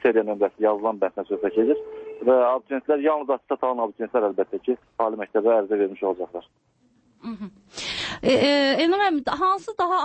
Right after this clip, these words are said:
Speaker 2: hansı dəyişikliklər gözlənilir qaydalara? E, bax, deyirsiniz ki, bir sıra dəyişikliklər olacaq. Yəni, o diqqətdən kənar qalan daha nələr
Speaker 1: Biz
Speaker 2: dəyişdiriləcək?
Speaker 1: yenə deyirik, e,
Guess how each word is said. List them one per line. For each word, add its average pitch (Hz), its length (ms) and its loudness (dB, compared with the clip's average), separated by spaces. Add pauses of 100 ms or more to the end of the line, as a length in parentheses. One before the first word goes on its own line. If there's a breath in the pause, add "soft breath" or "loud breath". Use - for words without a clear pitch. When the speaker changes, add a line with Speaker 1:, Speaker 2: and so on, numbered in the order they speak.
Speaker 2:
hansı 285 360 -4
dəyişikliklər 233 760 0
gözlənilir 214 560 0
qaydalara? 202 560 2 (160)
E, 202 220 -2 (420)
bax, - 140 -2 (200)
deyirsiniz 254 280 0
ki, 254 160 2
bir 254 100 4
sıra 226 300 0
dəyişikliklər 226 500 2
olacaq. 208 460 0
Yəni, 220 180 0
o 240 100 4 (240)
diqqətdən 247 460 2
kənar 233 300 2
qalan 220 260 2
daha 233 220 0
nələr 196 260 2
Speaker 1:
Biz 294 80 6
Speaker 2:
dəyişdiriləcək? 285 460 4
Speaker 1:
yenə 294 220 0
deyirik, 123 480 2
e, 131 220 4